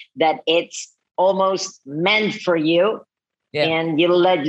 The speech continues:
Speaker 1: the emotion take the best of you, and it goes the whole, all the way around. But it's
Speaker 2: Yeah.
Speaker 1: good, as you said, you ju-, you learn from it, because some people kinda just fall and think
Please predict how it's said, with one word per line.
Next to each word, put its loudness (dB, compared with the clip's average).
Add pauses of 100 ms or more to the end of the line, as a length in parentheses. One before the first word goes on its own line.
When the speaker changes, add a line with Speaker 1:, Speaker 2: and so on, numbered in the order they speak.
Speaker 1:
the 4
emotion 0
take -2
the 0
best 0
of -4
you, 2
and -2 (140)
it -2
goes 0 (100)
the 2
whole, 2
all 2
the 0
way 0
around. 0 (400)
But 0
it's 0
Speaker 2:
Yeah. 0
Speaker 1:
good, 4
as 0
you -2
said, -2
you -10
ju-, -2 (120)
you 2
learn 2
from -2
it, -6 (120)
because -2
some 0
people 2 (260)
kinda 0
just -2 (440)
fall 4
and -6 (140)
think 0